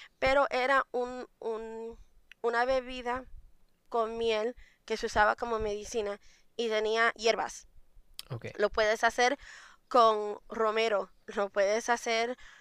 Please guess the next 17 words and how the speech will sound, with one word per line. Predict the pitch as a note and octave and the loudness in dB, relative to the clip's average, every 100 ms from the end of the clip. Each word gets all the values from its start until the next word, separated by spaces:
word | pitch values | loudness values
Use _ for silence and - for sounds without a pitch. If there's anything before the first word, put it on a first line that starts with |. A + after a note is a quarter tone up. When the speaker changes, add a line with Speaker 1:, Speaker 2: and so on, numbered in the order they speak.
| _ _ _ | _ _ _
Speaker 1:
con | - A3+ G#3 G#3 G3+ | 4 4 4 0 -2
menta, | A3 A3+ A3+ G3 | -2 0 0 2
lo | G#3 | 2
puedes | G#3 A3 B3 | 0 -2 -2
hacer | C4+ C4+ | -6 -2
con | C4 | -2
cualquier, | B3 A3 - A3 A3+ B3+ _ _ _ | 0 0 0 -2 -2 -4 _ _ _
con | - A3+ | -4 0
cualquier | A3 G3+ A3 G#3+ | 2 0 -2 -6
hierba. | G#3+ A3 G#3+ A#2 - _ - - - | -4 -4 -4 -6 -8 _ -20 -6 4
Ahora, | A3 A3+ G#3 - _ _ _ _ _ _ _ _ _ _ _ _ - | 6 6 2 -2 _ _ _ _ _ _ _ _ _ _ _ _ -12
y | C4 | -2
puede | B3+ B3 D4 | 2 4 4
terminar, | D4 C4+ C#4+ D4 - | 2 2 4 4 4
aunque | A3 G#3+ | 0 -2
tiene | - A#3 | -4 -2
metheglin, | C4+ D#4+ D#4+ C4+ A3+ B3+ | 0 -2 -2 -4 -4 -4